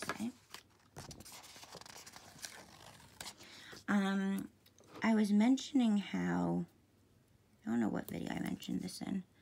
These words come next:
Pretty sure I mentioned it in a video, but I was mentioning how I wish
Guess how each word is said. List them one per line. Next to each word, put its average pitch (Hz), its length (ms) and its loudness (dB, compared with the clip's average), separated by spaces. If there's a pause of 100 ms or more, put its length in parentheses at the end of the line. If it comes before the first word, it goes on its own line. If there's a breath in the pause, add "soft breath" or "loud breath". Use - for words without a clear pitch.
(520 loud breath)
Pretty 104 240 0
sure - 180 -4
I 60 60 -2
mentioned - 420 -2
it 95 140 0
in 92 220 2
a 95 100 2
video, 92 500 0
but - 120 0
I 190 160 2
was 185 340 0 (420 loud breath)
mentioning 208 460 2
how 180 220 0
I 170 120 2
wish 185 520 -2